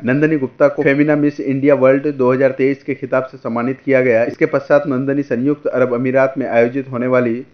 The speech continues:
ग्रेट मिस वर्ल्ड में इकहत्तरवें संस्करण में भारतीय प्रतिनिधित्व करेगी। मिस इंडिया दो हज़ार तेईस की जीत के बाद नंदनी की जीत के क्षण की एक तस्वीर अधिकारिक Instagram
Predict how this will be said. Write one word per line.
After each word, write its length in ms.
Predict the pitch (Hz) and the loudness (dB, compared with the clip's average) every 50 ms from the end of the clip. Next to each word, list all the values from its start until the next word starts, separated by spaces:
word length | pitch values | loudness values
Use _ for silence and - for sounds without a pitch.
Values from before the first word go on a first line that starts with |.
| _ _ _ _ _ _ - | _ _ _ _ _ _ -2
ग्रेट 300 | 104 120 131 143 151 143 | 0 4 4 4 4 2
मिस 240 | 139 143 135 - - | 0 -4 -4 -4 -2
वर्ल्ड 200 | 135 127 135 131 | 0 0 2 2
में 200 | 127 131 135 123 | 0 -4 -4 -4
इकहत्तरवें 640 | 127 123 - 120 - - 143 139 135 131 127 127 127 | -6 -6 -6 -8 -4 0 0 0 0 0 -2 -4 -2
संस्करण 600 | 151 147 143 135 - - 135 135 139 143 147 147 | -2 -2 -2 0 0 2 2 2 2 0 -2 -2
में 240 | 147 135 131 131 127 | -4 -4 -4 -4 -4
भारतीय 360 | 123 117 117 123 - - 139 | -4 -4 -4 -4 -2 -4 -4
प्रतिनिधित्व 640 | 135 - 127 123 - 123 123 123 127 135 131 _ - | -2 -4 -6 -4 -4 -4 -4 -4 -6 -8 -18 _ -2
करेगी। 420 | - 113 110 110 107 107 92 90 87 | 0 0 0 0 -2 -4 -6 -6 -2
मिस 220 | 113 139 147 143 156 | 2 2 2 2 2
इंडिया 220 | 151 151 151 156 | 0 2 2 2
दो 160 | 139 143 139 | 2 2 0
हज़ार 160 | 139 139 143 131 | 2 0 -2 -2
तेईस 320 | - 139 139 147 147 147 | 0 -2 -2 -2 -2 -4
की 120 | - 147 | -8 -8
जीत 240 | 131 123 131 131 131 - | -6 -4 -4 -6 -4 -4
के 80 | - 147 | -4 0
बाद 280 | 135 131 127 127 190 | 2 2 2 2 0
नंदनी 340 | 127 123 123 127 135 143 143 | -4 -4 -2 -2 -2 -4 -4
की 120 | 135 143 | -4 -6
जीत 280 | 127 120 123 135 135 135 - | -8 -4 -4 -4 -4 -6 -6
के 100 | - 143 | -6 -6
क्षण 360 | 135 - 135 127 123 127 127 | -6 -4 -6 -4 -4 -4 -2
की 100 | 143 160 | 2 2
एक 340 | 160 151 156 156 156 - 156 | 2 4 2 0 0 0 -2
तस्वीर 320 | 147 143 - - 147 147 139 | -2 -2 -2 -2 2 2 2
अधिकारिक 460 | 127 127 143 135 139 127 135 143 135 | 2 2 0 0 0 2 2 2 -2
Instagram 560 | 143 127 120 - - 131 127 131 131 131 135 | -2 -4 -4 0 0 0 0 2 0 -2 -2